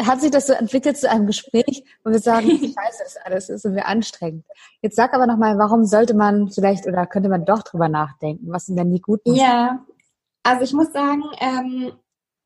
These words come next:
Speaker 2: ich, es ist halt tatsächlich so, dass ganz oft dieses Gründen und jetzt gibt's hier noch ein neues Startup, dass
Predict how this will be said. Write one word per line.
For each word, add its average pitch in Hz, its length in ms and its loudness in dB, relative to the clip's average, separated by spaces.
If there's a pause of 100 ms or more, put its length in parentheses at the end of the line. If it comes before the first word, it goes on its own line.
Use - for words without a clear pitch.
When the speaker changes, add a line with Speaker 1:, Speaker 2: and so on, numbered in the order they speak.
(140)
Speaker 2:
ich, 240 240 -2 (380)
es 240 140 -2
ist 277 180 -4
halt 330 160 0
tatsächlich 277 480 -2
so, 262 180 0
dass 247 240 0
ganz 254 360 -2 (140)
oft 262 460 0
dieses 233 380 -10
Gründen 311 600 2
und 240 280 -4
jetzt 240 200 0
gibt's 254 220 -2
hier 277 160 -2
noch 254 160 0
ein 240 80 0
neues 220 280 2
Startup, 202 380 2
dass 240 160 2